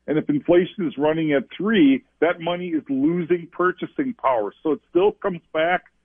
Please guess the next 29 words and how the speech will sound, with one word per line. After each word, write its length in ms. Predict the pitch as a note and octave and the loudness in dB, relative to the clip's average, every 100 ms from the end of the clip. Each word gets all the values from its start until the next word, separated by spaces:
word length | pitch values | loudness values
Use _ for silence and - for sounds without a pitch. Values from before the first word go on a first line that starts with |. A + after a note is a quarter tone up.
| _ _ - | _ _ 2
to, 440 | F3+ C#3 B2+ B2 _ _ _ - | 4 6 4 0 _ _ _ 0
yes, 240 | E3+ F#3+ - | 2 2 -2
you 120 | B3 | -6
need 220 | F#3+ F#3+ D3+ | -4 -6 -4
some 220 | F#3 E3 D#3 | -4 -4 -6
safe 240 | E3+ E3+ E3+ D#3 | -4 -4 -4 -6
money. 360 | D3+ D3 D#3+ C#3 | -6 -6 -10 -10
You, 160 | D3 | -10
you 220 | C#3 C#3 | -4 -4
need 320 | C3+ C#3+ E3+ - | -2 -2 -4 0
cash 380 | F3 D3+ D#3 - - _ _ | 2 2 0 -4 -18 _ _
with 140 | B2+ | -4
no 140 | C3 C#3 | 0 2
risk 320 | D#3 E3 - | 2 0 -4
of 80 | D#3 | -8
principal, 760 | - F3+ - D3 C3+ B2+ A#2+ - _ _ _ | -2 -4 -4 -6 0 0 0 -6 _ _ _
but 160 | D#3+ D#3 | -2 0
you 100 | D#3 | -8
probably 680 | - D#3 D3+ F3 E3+ F3+ | 0 2 2 -2 -2 -4
also 440 | D#3+ D3 D3+ - F3 _ | -4 -6 -6 -8 -14 _
still 200 | D#3 D3+ | -2 0
need 320 | C3+ C#3 C3+ - | -2 -6 -6 -2
some 240 | C3+ B2+ | -2 -2
growth. 380 | G#2+ D#3+ D#3+ G#2 - | 0 2 2 0 -2
Now, 240 | D3+ C#3 - _ | 0 0 -4 _
the 120 | D3+ D#3 | 0 0
art 300 | F3+ G#3 G3 | 0 0 -4
and 160 | |
the 80 | E3+ | -6